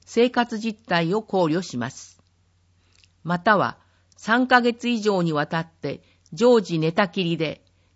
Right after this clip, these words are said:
日常生活における基本的な動作、食事、排便、入浴、立ち座り等が困難かつ多からの介助を必要とする状態にあり、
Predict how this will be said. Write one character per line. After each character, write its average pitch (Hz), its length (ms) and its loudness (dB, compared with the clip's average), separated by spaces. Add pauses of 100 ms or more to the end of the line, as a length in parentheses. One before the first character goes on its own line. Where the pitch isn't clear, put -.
日 190 280 -4
常 254 200 6
生 247 240 4
活 185 320 -4
に 160 140 -2
お 151 100 -4
け 165 160 -4
る 147 180 -6
基 - 160 -8
本 240 220 2
的 226 300 -2
な 214 120 2
動 185 220 0
作、 110 300 -8 (840)
食 208 360 -4
事、 185 280 -10 (220)
排 208 340 -2
便、 185 320 -6 (300)
入 220 260 2
浴、 196 420 -4 (160)
立 170 220 -8
ち 226 160 -8
座 214 100 -2
り 196 140 -6
等 175 380 -6 (340)
が 160 220 -6 (120)
困 233 300 0
難 131 240 -4 (300)
か 202 140 -8
つ - 260 -12 (220)
多 240 120 -8
か 240 160 -2
ら 185 120 -2
の 151 120 -6
介 208 280 -4
助 165 140 -8
を 127 140 -6
必 - 260 -10
要 202 180 2
と 196 120 -8
す 175 160 -10
る 175 140 -6
状 175 240 -4
態 170 260 -4
に 151 160 -4
あ 147 100 -6
り、 123 180 -12